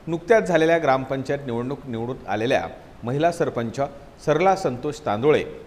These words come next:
यांनी केलं आहे. एकोणीस फेब्रुवारी रोजी शिवजयंतीपासून त्यांनी गावात घाण स्वच्छ करण्याचा निर्णय घेतला आणि त्यांच्या या अभिनव उपक्रमाला सर्वांनी एकमताने मान्य करत हे काम करण्याची जबाबदारीही स्वीकारली. यावरून त्यांनी गावात दर सोमवारी स्वतः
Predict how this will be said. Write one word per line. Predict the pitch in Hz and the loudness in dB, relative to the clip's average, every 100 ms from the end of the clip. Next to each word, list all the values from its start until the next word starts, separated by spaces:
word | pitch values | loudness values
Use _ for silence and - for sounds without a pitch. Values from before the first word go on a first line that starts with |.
| - | -4
यांनी | 127 156 | -2 -2
केलं | - 113 101 | -2 0 2
आहे. | 95 107 101 - - - - | 2 0 -6 -8 -20 -20 -10
एकोणीस | 113 113 120 117 120 | -8 -4 -4 -4 -6
फेब्रुवारी | 107 117 120 | -2 0 0
रोजी | 123 147 - - - - | -4 -6 -10 -18 -18 -6
शिवजयंतीपासून | 175 190 208 214 170 139 151 | 2 2 2 0 -2 0 -2
त्यांनी | 135 123 | -2 -2
गावात | 110 120 139 90 - - - - | 2 4 4 0 -6 -18 -20 -14
घाण | - 156 185 | -4 -2 -2
स्वच्छ | 185 143 | -6 -6
करण्याचा | 160 135 127 127 | -4 -2 -2 -4
निर्णय | 151 117 110 | -4 -4 -4
घेतला | 104 107 104 - - - - 101 | -6 -2 -2 -2 -12 -20 -16 -8
आणि | 123 | -6
त्यांच्या | 120 113 123 | -4 -4 0
या | 120 | 0
अभिनव | 104 120 151 | 0 -2 -4
उपक्रमाला | 143 117 117 127 135 80 - - - - | -6 -4 -4 -2 -2 -4 -8 -20 -18 -4
सर्वांनी | 131 135 147 151 | 0 2 2 0
एकमताने | 131 120 113 120 135 | -6 -6 -2 -2 -2
मान्य | 131 110 127 | -6 -6 -4
करत | 151 113 - - - - | -2 -2 -4 -14 -18 -10
हे | 170 | 0
काम | 196 196 | 0 0
करण्याची | 185 117 135 165 | -2 -4 -4 -8
जबाबदारीही | 127 107 107 117 143 185 190 | -4 0 0 2 0 0 -4
स्वीकारली. | 147 123 98 87 65 - - - - 107 | -6 -4 -4 -4 -10 -14 -20 -20 -12 -2
यावरून | 117 123 127 | 0 0 -2
त्यांनी | 117 113 | -4 -2
गावात | 104 104 120 | 0 0 0
दर | 104 113 | -2 -4
सोमवारी | - 120 156 101 76 - - - - | -4 -4 -2 -2 -6 -16 -20 -16 -6
स्वतः | 123 139 143 | -4 -2 -2